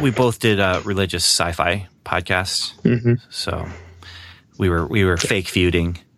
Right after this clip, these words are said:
Speaker 1: And, yeah. And then we were like, "Hey, let's do this." And we texted each other, and next thing you knew, I had a domain and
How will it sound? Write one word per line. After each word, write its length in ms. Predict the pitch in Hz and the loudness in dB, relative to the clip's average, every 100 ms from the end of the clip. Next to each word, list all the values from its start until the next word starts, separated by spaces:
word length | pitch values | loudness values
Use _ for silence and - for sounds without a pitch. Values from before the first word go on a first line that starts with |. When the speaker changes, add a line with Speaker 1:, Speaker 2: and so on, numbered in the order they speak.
| _ _ - - - - | _ _ -20 -20 -16 -12
Speaker 1:
And, 240 | 55 - - - 87 - - - - - - - - - - | -10 -8 -6 -4 -4 -4 -4 -4 -6 -6 -6 -4 -6 -6 -4
yeah. 140 | 147 - | -4 -4
And 180 | - 101 | -2 2
then 340 | 104 104 101 98 87 - - - - - - - - - - | 4 4 2 0 -2 -4 -2 -2 -2 -6 -8 -12 -14 -14 -10
we 100 | 107 | -4
were 60 | 104 | 0
like, 180 | 101 95 - - | 0 0 -4 -2
"Hey, 220 | 160 101 - - | 0 -2 -4 -4
let's 160 | - | -2
do 140 | - 127 | 2 2
this." 420 | 160 - - - - - - - - - - - - - - - - - - 87 | 2 2 0 -4 -12 -14 -14 -14 -18 -14 -14 -14 -16 -16 -16 -16 -14 -10 -8 -4
And 480 | 101 95 92 87 90 | -4 -4 -4 -4 -4
we 100 | 98 | -4
texted 560 | 95 - - 101 - 110 | -4 -4 -2 -2 0 0
each 100 | 107 | 0
other, 260 | 117 160 160 | 0 0 -2
and 260 | 98 95 | -2 -2
next 220 | 101 104 | -2 -2
thing 140 | - 110 | -2 0
you 80 | 113 | 2
knew, 180 | 131 151 | 2 2
I 220 | 101 92 - - - - - - | 0 0 -6 -20 -14 -14 -14 -6
had 160 | 123 | -4
a 40 | 117 | 0
domain 560 | 120 117 127 170 175 - - _ _ _ _ - | 2 2 2 0 -4 -14 -20 _ _ _ _ -18
and 680 | - 92 95 92 95 95 - | -10 -8 -6 -6 -10 -14 -20